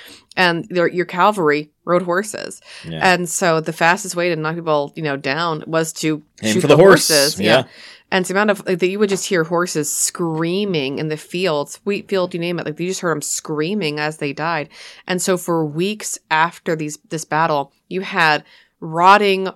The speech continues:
Speaker 1: horses
Speaker 2: Yeah.
Speaker 1: just everywhere. The poor people of Gettysburg
Speaker 2: Can't really bury them or anything.
Speaker 1: No, they had
Speaker 2: They
Speaker 1: to, they had to
Speaker 2: just
Speaker 1: burn them, yeah.
Speaker 2: Yeah.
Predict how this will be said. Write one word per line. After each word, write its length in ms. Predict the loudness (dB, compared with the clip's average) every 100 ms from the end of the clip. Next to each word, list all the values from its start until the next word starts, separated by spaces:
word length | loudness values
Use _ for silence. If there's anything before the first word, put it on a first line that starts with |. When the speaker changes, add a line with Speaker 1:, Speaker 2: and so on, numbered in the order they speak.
| _
Speaker 1:
horses 1000 | _ 2 2 2 -2 -2 0 -4 -8 -16
Speaker 2:
Yeah. 200 | -12 -6
Speaker 1:
just 280 | 0 0 0 0
everywhere. 540 | 0 0 -2 -2 -2 -4 -16 -14 -2
The 100 | -2
poor 300 | 0 0 2
people 300 | 0 0 0
of 100 | 0
Gettysburg 360 | 0 0 0 0 2
Speaker 2:
Can't 100 | 4
really 140 | 2
bury 380 | 0 0 0 0
them 220 | -2 -6
or 100 | -8
anything. 280 | -6 -4 2
Speaker 1:
No, 140 | 4 4
they 100 | 2
had 120 | 0
Speaker 2:
They 80 | 0
Speaker 1:
to, 60 |
they 60 | 0
had 60 | 0
to 40 |
Speaker 2:
just 60 | 0
Speaker 1:
burn 240 | 0 0
them, 180 | -4 -4
yeah. 240 | -4
Speaker 2:
Yeah. 20 | -4